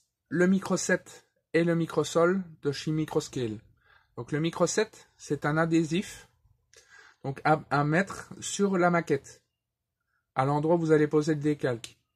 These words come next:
donc au pinceau. Donc, euh, ben voilà, vous, vous, vous mettez au pinceau donc, votre micro set.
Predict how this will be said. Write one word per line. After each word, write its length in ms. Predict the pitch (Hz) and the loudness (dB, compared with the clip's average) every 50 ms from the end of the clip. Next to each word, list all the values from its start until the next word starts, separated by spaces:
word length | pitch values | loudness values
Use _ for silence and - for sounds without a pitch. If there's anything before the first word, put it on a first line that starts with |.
| _ _ _ _ | _ _ _ _
donc 160 | - - - | -18 -12 -12
au 60 | - | -6
pinceau. 380 | 123 135 131 127 - - 101 104 - _ _ _ _ _ _ _ _ _ _ _ _ _ _ _ _ _ _ _ _ _ _ _ _ _ | -4 -4 -4 -4 -4 -8 -8 -10 -10 _ _ _ _ _ _ _ _ _ _ _ _ _ _ _ _ _ _ _ _ _ _ _ _ _
Donc, 180 | 117 113 110 - | -18 -18 -8 -6
euh, 1000 | 117 110 117 117 110 110 113 113 110 110 110 107 107 107 107 107 110 113 - - 82 82 - - - - - - - _ | -4 -4 -2 -2 -4 -4 -4 -4 -6 -6 -6 -6 -8 -8 -8 -10 -10 -10 -10 -12 -14 -14 -16 -18 -20 -20 -20 -20 -20 _
ben 100 | - - | -18 -14
voilà, 260 | - 82 90 117 127 | -12 -10 -6 -4 -4
vous, 220 | 127 117 107 101 | -4 -4 -8 -10
vous, 300 | 98 98 98 101 98 98 | -10 -12 -10 -10 -10 -10
vous 100 | 98 101 | -10 -10
mettez 300 | 101 104 107 101 - - | -10 -10 -10 -10 -6 -6
au 80 | 117 107 | -6 -4
pinceau 400 | - 107 107 104 - - 120 110 | -4 -6 -6 -6 -6 -8 -8 -6
donc, 180 | 107 107 104 101 | -6 -8 -8 -8
votre 340 | 104 110 - - 113 104 | -10 -10 -10 -8 -8 -6
micro 320 | 101 104 104 101 - - 110 | -6 -6 -10 -10 -12 -12 -12
set. 400 | - - 143 170 - - - | -6 -4 -4 -4 -4 -6 -20